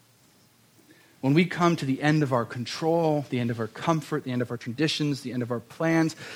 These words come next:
and abilities, then growth and formation are born. Some of, I'm assuming, have got to relate with me that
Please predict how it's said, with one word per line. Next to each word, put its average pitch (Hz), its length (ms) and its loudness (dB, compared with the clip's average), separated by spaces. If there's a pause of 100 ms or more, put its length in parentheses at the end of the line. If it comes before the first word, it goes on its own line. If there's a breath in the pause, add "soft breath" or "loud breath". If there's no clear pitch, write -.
(120 loud breath)
and 143 200 2
abilities, 127 760 4 (240 loud breath)
then 139 180 4
growth 175 680 2 (240 loud breath)
and 135 180 0
formation 135 840 2 (300 soft breath)
are 127 160 0
born. 107 440 -2 (4000)
Some 165 240 -2
of, 113 100 -4
I'm 127 140 -6
assuming, 117 380 -2
have 113 80 -10
got 151 160 0
to 131 80 0
relate 123 320 0
with 117 120 -6
me 110 120 -8
that 117 180 -6